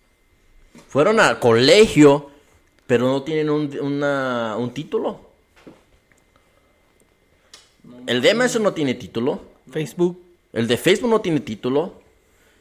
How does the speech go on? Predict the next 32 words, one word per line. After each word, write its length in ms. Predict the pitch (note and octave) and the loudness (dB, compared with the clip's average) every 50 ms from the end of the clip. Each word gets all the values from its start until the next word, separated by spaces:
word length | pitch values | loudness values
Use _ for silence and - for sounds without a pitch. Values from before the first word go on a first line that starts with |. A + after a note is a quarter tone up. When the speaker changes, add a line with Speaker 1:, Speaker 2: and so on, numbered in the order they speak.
| _ _ | _ _
Speaker 2:
¿Qué, 240 | F#3 F#3+ G3 F#3+ - - _ | -18 -16 -16 -16 -18 -20 _
cómo, 220 | - G#3+ A3+ A3+ - F3 | -14 -14 -12 -14 -14 -14
cómo 160 | G3+ A3 A3+ | -12 -12 -10
se 60 | A#3 A#3 | -8 -8
llama 160 | A#3 A#3 A3+ | -8 -8 -10
el 60 | F#3 | -10
de 300 | D#3+ D3 C#3+ C#3+ D3 D3 C#3+ C#3+ - - _ _ | -10 -10 -10 -10 -12 -12 -14 -16 -20 -20 _ _
Facebook? 340 | F#3+ G3+ G#3+ G3+ C4 A#3 - | -14 -14 -14 -14 -16 -18 -18
¿Mark 340 | D#3+ E3 F#3+ G3+ G3 F#3+ E3 - | -16 -14 -12 -12 -12 -14 -14 -16
Zuckerberg? 520 | G#3+ G#3 A#3+ A#3 A#3 A#3+ B3 B3+ C#4+ C#4 - - D3+ C3 B2 A#2+ | -16 -14 -14 -12 -12 -14 -14 -16 -18 -20 -20 -18 -18 -18 -16 -12
Speaker 3:
Zuckerberg. 360 | A#2+ C#3+ E3 F3 F#3 F#3 F3+ F3 F3 F3 E3+ | -12 -12 -12 -12 -12 -16 -16 -16 -16 -12 -6
Speaker 1:
Oye, 360 | - B2 A#2+ A#2 G2+ A#2+ C3+ | -4 -2 -2 -2 -2 -2 -2
ese 160 | F#3 - A#3 | -2 0 -2
güey 160 | G#3+ G#3 G3+ | -2 0 0
no 120 | G3 A#2 A2+ | 0 -2 -2
Speaker 2:
Zuckerberg. 260 | B2 C3+ C3 C3+ C#3+ | -4 -6 -10 -10 -10
Speaker 1:
tiene. 240 | E3+ G3+ A#3 A#3 - - _ _ _ _ _ _ _ _ _ _ - - - | -10 -10 -10 -10 -14 -18 _ _ _ _ _ _ _ _ _ _ -20 -12 -8
Eh, 200 | C#3 C3+ C3+ B2+ - C#3+ C#3+ | -6 -4 -4 -4 -2 -2 -2
este 680 | C#3+ C#3+ - - F#3 F3+ F3 E3 D#3+ D3 C#3 C3 B2+ B2+ A#2+ | -4 -4 -4 -4 -2 0 2 4 4 4 4 4 2 0 0
Bill 140 | B2+ E3 F#3 | 0 0 0
Gates 240 | F#3 G3+ A3+ C4 | 0 -2 -4 -2
no 160 | C4 F#3+ E3+ - | 0 0 0 -2
tiene, 380 | - A2 A#2+ C3 D3+ F3+ F#3+ | -2 -6 -8 -8 -6 -6 -4
güey. 300 | G3+ G#3+ A3 A3 G3+ F#3 - | -2 -2 0 0 -2 -4 -4
Lo, 160 | C3+ C#3 C3+ C3+ | -2 -2 0 2
to-, 160 | C#3+ C#3+ C#3 C3+ | 2 2 2 4
la 100 | C3+ C3+ | 4 4
obtuvo 400 | C#3+ C#3 - F#3+ A3+ C4 C4 A#3 | 2 2 4 2 4 4 4 2
porque 440 | - E3+ C3 - - C3 A#2+ A2+ A2 | 0 -2 -4 -4 -2 -4 -2 -4 -4
tiene 280 | - - D3 E3 D#3+ C3+ | -6 -6 -4 -2 -2 -2
feria, 320 | - - G3 B3 A#3+ G#3+ | -2 0 0 0 0 0
güey. 220 | G3+ F#3+ F3+ F#3 | 0 -2 -4 -6